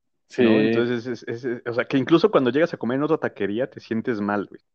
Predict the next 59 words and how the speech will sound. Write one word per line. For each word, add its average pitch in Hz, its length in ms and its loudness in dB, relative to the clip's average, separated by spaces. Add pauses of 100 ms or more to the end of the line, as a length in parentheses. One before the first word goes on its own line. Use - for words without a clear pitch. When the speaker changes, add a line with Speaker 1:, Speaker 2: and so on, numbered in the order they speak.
Speaker 1:
De, 113 140 -6
"No 123 140 -8
mames, 147 280 -8
que - 120 -8
no 131 100 -2
vayas 165 240 0
a, 131 40 6
Speaker 2:
Sí. 120 180 4
Speaker 1:
que 123 100 -10
no 135 80 2
se 170 100 4
vaya, 160 180 6 (300)
que 135 100 2
no 151 100 4
se 175 100 4
vaya 175 140 4
a - 20 2
enterar 139 300 2
el 139 160 -2
chino, 156 460 -2
güey, 165 180 -2
que 123 100 -12
me 110 60 -6
estoy 127 180 -12
comiendo 135 320 -4
unos 123 240 -6
tacos 120 420 -4
de 110 100 -4
pastor - 420 -6
en 123 80 -4
otro 117 220 -6
lado", 107 280 0
¿no? 104 200 -6 (380)
Speaker 2:
Ajá, 117 340 2
que 117 100 -4
me 110 100 0
vine 127 240 4
a 147 40 8
Speaker 1:
Entonces, 135 60 0
o 117 100 2
Speaker 2:
comer 107 160 2
Speaker 1:
sea, - 0 -
Speaker 2:
acá. 104 420 -2
Speaker 1:
<laughs> - 500 -20
ajá, 139 460 -2 (320)
pero, 151 180 4
y, 147 260 -2
y 135 60 -2
también, 117 380 0
bien 117 160 0
lo 127 80 -6
dices, 147 340 -8
o - 20 -14
sea, 95 100 -16
cuando 95 680 -4
pasa 127 400 0
eso, 131 460 -4
cuando 98 340 -8 (120)
cambia, 123 440 0